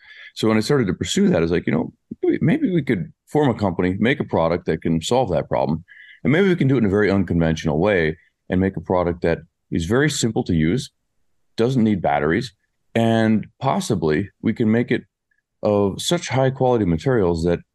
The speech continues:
it could literally be exactly what most companies don't wanna make,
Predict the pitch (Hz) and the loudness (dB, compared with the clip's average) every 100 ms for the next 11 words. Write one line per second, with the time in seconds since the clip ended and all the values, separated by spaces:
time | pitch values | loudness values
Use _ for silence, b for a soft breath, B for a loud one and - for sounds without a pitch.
0 | _ - 101 104 87 120 120 107 95 - | _ -6 -4 -2 -2 0 2 0 0 -4
1 | _ b b b b b - 104 123 127 | _ b b b b b -8 -2 2 4
2 | 123 123 123 - _ _ _ _ - 110 | 4 4 2 0 _ _ _ _ -4 0
3 | 117 143 160 147 123 117 113 113 110 104 | 2 0 2 0 2 2 0 0 -2 0
4 | 101 85 120 95 82 73 50 | -2 0 -2 0 -2 -2 -4